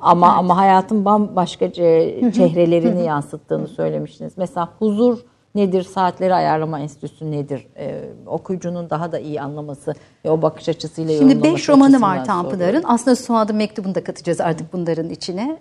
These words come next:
Speaker 2: E, ama bilinenlerden söz edelim. Huzur, Sahnenin Dışındakiler, e, Mahur Beste, e, ve daha sonra notlarından yayınlanmış Aydaki Kadın. Şimdi buna Suad'ın mektubu da eklendi, notlarından yayınlandı. Ve bütün bunların dışında bambaşka bir noktada duran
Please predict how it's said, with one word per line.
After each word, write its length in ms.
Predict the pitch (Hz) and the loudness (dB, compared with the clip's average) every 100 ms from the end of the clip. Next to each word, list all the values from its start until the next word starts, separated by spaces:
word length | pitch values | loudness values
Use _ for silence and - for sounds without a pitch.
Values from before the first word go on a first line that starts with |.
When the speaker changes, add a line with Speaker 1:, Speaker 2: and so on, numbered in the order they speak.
| 202 | -8
Speaker 2:
E, 220 | 180 180 - | -6 -6 -2
ama 160 | 254 | 0
bilinenlerden 720 | 240 240 226 214 208 190 185 160 | 2 0 -2 -4 -6 -6 -6 -8
söz 220 | 180 156 | -10 -10
edelim. 380 | 156 175 269 285 | -10 -8 -6 -4
Huzur, 440 | 254 202 196 220 _ _ | -4 -4 -6 -12 _ _
Sahnenin 520 | - 220 202 208 214 214 | -14 -12 -10 -10 -8 -10
Dışındakiler, 720 | 202 220 196 190 175 175 220 - _ _ _ _ _ _ - | -10 -10 -10 -10 -8 -8 -10 -18 _ _ _ _ _ _ -8
e, 440 | 196 190 190 185 | -6 -4 -4 -4
Mahur 460 | 180 202 208 254 233 | -2 -2 0 0 2
Beste, 480 | 226 226 - 294 - _ _ _ _ _ _ _ - | 0 0 -6 -6 -8 _ _ _ _ _ _ _ -8
e, 260 | 175 170 165 | -6 -6 -6
ve 180 | 202 | -4
daha 180 | 208 220 | -4 -4
sonra 200 | 226 208 | -4 -4
notlarından 640 | 190 196 202 214 208 202 | -2 -4 0 0 0 -2
yayınlanmış 540 | 196 180 175 170 160 - | -4 -4 -4 -4 -6 -8
Aydaki 380 | - 180 180 - | -6 -4 -6 -10
Kadın. 360 | 220 226 254 277 | -2 -2 0 -4
Şimdi 280 | - 214 185 | -4 -6 -4
buna 160 | 190 214 | -6 -8
Suad'ın 340 | 208 185 170 | -6 -6 -6
mektubu 340 | 165 165 170 | -8 -8 -12
da 60 | 156 | -12
eklendi, 500 | 151 151 156 143 147 | -14 -14 -14 -12 -10
notlarından 520 | 151 151 170 156 143 | -10 -10 -10 -10 -12
yayınlandı. 640 | 156 143 139 139 - - 294 _ _ _ - | -16 -16 -16 -16 -16 -14 -16 _ _ _ -2
Ve 100 | 262 | 0
bütün 320 | 311 466 466 | 0 0 0
bunların 400 | 427 359 302 262 | 2 2 4 4
dışında 480 | 240 - 202 175 190 | 4 0 0 0 0
bambaşka 460 | 349 381 269 254 214 | 0 2 2 2 -2
bir 80 | |
noktada 400 | 196 185 202 185 | -2 -4 -6 -6
duran 320 | 180 208 302 | -6 -4 -4